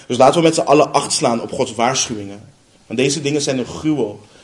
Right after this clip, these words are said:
in Gods ogen. En zo ook wanneer het gaat om bijvoorbeeld de geestelijke gaven die God geeft. Een ieder binnen de gemeente heeft geestelijke gaven. Maar je hebt bijvoorbeeld mensen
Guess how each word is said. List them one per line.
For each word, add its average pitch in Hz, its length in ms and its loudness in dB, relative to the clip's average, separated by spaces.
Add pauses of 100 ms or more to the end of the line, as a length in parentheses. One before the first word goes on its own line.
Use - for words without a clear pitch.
(140)
in 113 100 -10
Gods 117 300 -6
ogen. 127 340 -2 (460)
En 127 120 -4
zo 185 340 4
ook 151 260 4
wanneer 131 220 0
het 127 100 -6
gaat 139 480 -6
om 120 340 -2 (240)
bijvoorbeeld 123 600 0
de 113 60 -6
geestelijke 147 680 -2
gaven 117 380 -4
die 113 100 -14
God 107 200 -12
geeft. - 340 -10 (560)
Een 131 240 -6
ieder 175 480 2
binnen 127 220 -4
de 120 60 -6
gemeente 123 400 -4
heeft 110 240 -10
geestelijke 117 520 -8
gaven. 123 420 -6 (1500)
Maar 120 120 0
je 120 60 2
hebt 135 120 4
bijvoorbeeld 151 460 2
mensen 120 500 0